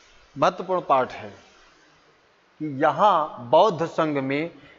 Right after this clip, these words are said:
दरार उत्पन्न हो गई। हम्म? दरार हो गई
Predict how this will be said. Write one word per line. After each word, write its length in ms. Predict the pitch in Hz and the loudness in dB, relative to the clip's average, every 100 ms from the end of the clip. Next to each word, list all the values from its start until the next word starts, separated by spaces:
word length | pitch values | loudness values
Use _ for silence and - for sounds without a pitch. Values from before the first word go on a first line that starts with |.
| - | -8
दरार 540 | 135 151 156 151 156 | 2 4 6 6 4
उत्पन्न 400 | 143 - 135 123 | 0 -8 -10 -8
हो 200 | 110 110 | -8 -10
गई। 260 | 101 98 92 _ _ _ _ _ _ _ _ _ 185 185 190 190 - - - _ _ - | -10 -14 -16 _ _ _ _ _ _ _ _ _ -20 -20 -20 -20 -20 -20 -20 _ _ -6
हम्म? 320 | 175 302 440 440 - - - - - - - - - _ - - _ _ _ 330 381 392 359 - - - - - - _ _ _ _ _ _ _ _ _ _ _ _ - | -2 0 -2 -8 -20 -20 -20 -20 -20 -20 -20 -20 -20 _ -20 -20 _ _ _ _ -20 -20 -20 -20 -20 -20 -20 -20 -20 _ _ _ _ _ _ _ _ _ _ _ _ -18
दरार 460 | 117 110 135 180 175 | -2 2 6 6 4
हो 140 | 127 | 0
गई 300 | 127 160 220 | -2 0 0